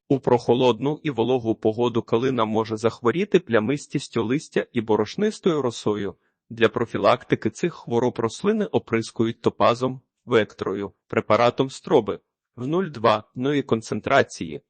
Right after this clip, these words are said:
або мідномильним розчином один нуль нуль х мідного купоросу і сорок мила на десять л води. Також від борошнистої роси використовують деревну золу,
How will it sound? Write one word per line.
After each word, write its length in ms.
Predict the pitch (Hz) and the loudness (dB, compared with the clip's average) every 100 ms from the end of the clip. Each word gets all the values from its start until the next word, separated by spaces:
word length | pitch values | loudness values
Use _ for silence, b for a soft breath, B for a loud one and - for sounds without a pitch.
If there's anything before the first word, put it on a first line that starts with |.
| _ | _
або 260 | 110 113 | 2 2
мідномильним 680 | 117 107 110 110 110 113 107 | 0 0 -2 0 0 -2 -2
розчином 540 | 120 139 - 139 120 113 | -2 -2 -4 -4 -4 -2
один 360 | 107 110 107 | 0 0 -2
нуль 140 | 107 104 | -2 -2
нуль 260 | 110 143 135 | -4 -4 -6
х 140 | - | -8
мідного 460 | 113 135 123 107 110 | -4 -4 -2 -4 -4
купоросу 640 | - 110 107 - 143 190 - | -6 -2 0 0 -4 -8 -6
і 80 | 139 | -8
сорок 460 | - 107 107 - 107 | -2 -2 -2 -8 -8
мила 280 | 117 113 113 | -4 -2 0
на 120 | 107 | 0
десять 460 | 101 110 - - 101 | 0 -2 -2 -8 -4
л 60 | |
води. 360 | 104 107 113 110 _ _ | -4 -4 -6 -8 _ _
Також 400 | 185 180 - - | 2 2 0 -4
від 180 | 117 110 | -4 -2
борошнистої 760 | 104 107 - 196 208 - 170 143 | 0 0 0 -2 -2 0 0 2
роси 280 | 120 - | -2 -2
використовують 840 | 110 117 117 104 - 127 117 113 110 | -2 -2 -4 -8 -2 -2 0 -4 0
деревну 420 | 107 104 107 104 | 0 0 -2 -6
золу, 360 | 101 98 117 | -4 -2 -2